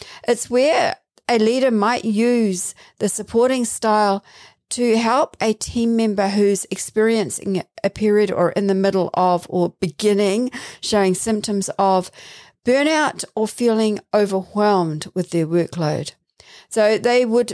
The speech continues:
show, for example, encouragement, words of encouragement. They'd recognize the team members' contributions and acknowledge the team members' contributions and provide additional support to help them manage their workload.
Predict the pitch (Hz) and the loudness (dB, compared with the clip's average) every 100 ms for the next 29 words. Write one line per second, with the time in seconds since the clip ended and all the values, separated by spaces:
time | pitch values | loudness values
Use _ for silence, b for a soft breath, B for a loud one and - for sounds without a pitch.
0 | - - 233 220 208 214 185 - 185 185 | -8 -2 2 2 2 0 -2 0 0 0
1 | 196 180 170 190 175 185 226 240 226 247 | 2 0 2 -2 -2 -2 2 2 2 -2
2 | 226 180 175 170 165 - 214 214 214 214 | 0 -2 -2 -2 -4 -2 0 0 0 -2
3 | 208 - B B B - 214 220 254 254 | -2 -6 B B B 0 2 2 0 -2
4 | 226 220 208 190 180 - 208 196 190 185 | 0 2 2 0 -6 -4 0 2 2 2
5 | 170 - - 190 - 180 190 208 233 247 | 0 -4 -4 -4 -2 -6 -2 -2 0 -2
6 | 254 269 277 - B B - 165 - 185 | -2 -4 -6 -12 B B -6 -4 -2 2
7 | 185 240 220 - - 165 - 170 170 165 | 4 4 2 0 -4 -6 -2 0 0 -2
8 | 170 - 180 175 190 175 - 185 - B | -4 -4 -4 -4 -2 -2 0 -4 -6 B
9 | B B - 247 285 277 240 208 185 190 | B B -2 0 0 2 2 0 -2 -4
10 | - 196 180 180 - 175 - 185 185 185 | -2 -2 -2 -8 -6 -4 -4 -6 -2 -2
11 | - 190 170 180 B B - 190 196 190 | 2 2 2 -4 B B -4 0 2 2
12 | 180 - - 175 160 165 160 - 165 139 | 0 -6 -2 0 2 0 -2 -4 -4 -4
13 | - | -8